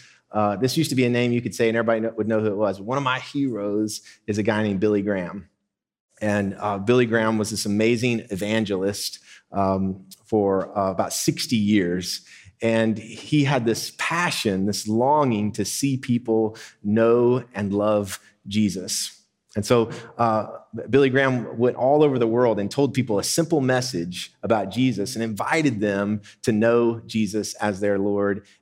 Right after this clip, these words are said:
and, and Savior. Uh, B-, Billy Graham was a spiritual giant in this country. He was the spiritual advisor to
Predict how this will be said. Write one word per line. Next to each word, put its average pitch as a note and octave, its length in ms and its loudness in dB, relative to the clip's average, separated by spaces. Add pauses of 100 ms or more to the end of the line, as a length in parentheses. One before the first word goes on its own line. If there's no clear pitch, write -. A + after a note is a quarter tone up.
and, G2 460 -2
and G2 160 -4
Savior. F2+ 520 -2
Uh, G#2+ 120 -2 (120)
B-, G2 120 -4
Billy E3 240 4
Graham D3+ 180 2
was A2+ 100 -2
a A2+ 60 -2
spiritual C#3+ 920 2
giant A2 680 -2 (100)
in G#2 180 -2
this - 440 -6
country. G#2 460 -4
He A2+ 160 2
was A#2 260 0 (240)
the C3+ 220 4
spiritual D3+ 880 0
advisor G#2 680 -2
to G2+ 200 -6